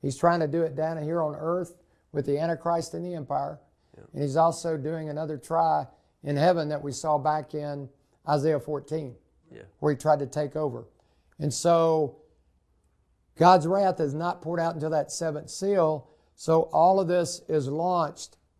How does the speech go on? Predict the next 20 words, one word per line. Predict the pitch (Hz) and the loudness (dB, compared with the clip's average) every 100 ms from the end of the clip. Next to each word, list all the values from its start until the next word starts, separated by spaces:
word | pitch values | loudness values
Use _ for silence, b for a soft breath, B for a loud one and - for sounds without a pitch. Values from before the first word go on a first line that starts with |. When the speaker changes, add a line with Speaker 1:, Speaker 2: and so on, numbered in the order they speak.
| _ _ _ _ _ _ | _ _ _ _ _ _
Speaker 1:
You | 160 151 | -2 2
know, | 151 | 4
when | 143 151 147 | 2 -2 -6
we | 147 | -4
get | 165 | -2
into | 175 165 | -2 -4
the | 147 | -6
seals, | 131 - 190 185 160 151 - _ _ _ _ - | -8 -4 0 2 2 0 -6 _ _ _ _ 0
that | 156 - | 0 0
first | 185 185 175 - | -4 -4 -4 -4
seal | 196 190 147 147 - _ _ _ _ _ - | 0 2 0 -2 -10 _ _ _ _ _ -2
is | 156 160 143 | 2 4 2
the | 147 143 | -4 -6
Antichrist | 165 185 180 - 139 135 147 - _ _ _ _ _ _ _ _ _ _ _ - | -4 -2 -2 -2 -4 -2 -6 -10 _ _ _ _ _ _ _ _ _ _ _ -2
being | 156 151 | -2 0
released | 151 165 156 160 | 0 -2 -2 -6
on | 151 | -4
the | 135 | -2
white | 156 147 | -2 -2
horse. | 135 170 147 135 - | -4 -4 -4 -6 -14